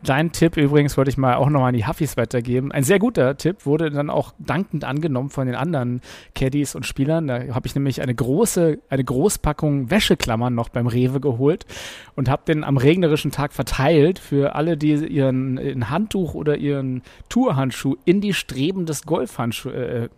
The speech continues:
Golfschirms hängen wollen. Also da Profi-Tipp wieder vom Beauty hier gleich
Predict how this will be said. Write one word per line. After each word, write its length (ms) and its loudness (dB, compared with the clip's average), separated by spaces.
Golfschirms 1080 2
hängen 300 0
wollen. 320 -4
Also 300 -2
da 220 -2
Profi-Tipp 520 0
wieder 220 2
vom 280 0
Beauty 440 -2
hier 140 2
gleich 340 -2